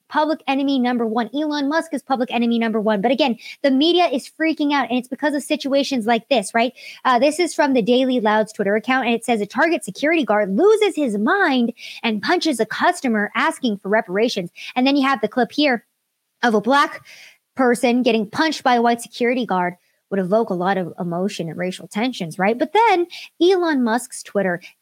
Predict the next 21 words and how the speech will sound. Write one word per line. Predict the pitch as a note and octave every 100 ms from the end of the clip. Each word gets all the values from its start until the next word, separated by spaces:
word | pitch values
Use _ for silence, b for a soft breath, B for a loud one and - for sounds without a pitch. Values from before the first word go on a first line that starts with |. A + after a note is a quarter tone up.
| E4+
Elon | F#4+ F4+ F4 E4 B3 G#3+
Musk's | A#3 C#4+ C#4 - - _
fact | B3 C#4+ D#4
check | - G#3+ G#3
says, | - B3+ B3 - B B
uh, | C4 B3
Karen | - D4+ F4+ F4+
Ivory | B3 B3+ D4 B3+ B3
asked | A#3+ C4+ C4+
a |
cashier | - B3 A#3 - B3+
and | G#3+
manager | G#3+ A3+ B3 A#3 G3+
about | G3+ G#3 G3+
her | F#3+
shopping | - G#3+ A3+ A3
bill | F#3+ F#3
reparations | F#3+ F#3 E3+ A#3 C#4+ A#3 G#3+
and | A3+
grew | G3 G3+
angry. | G3 A#3+ A3 E3+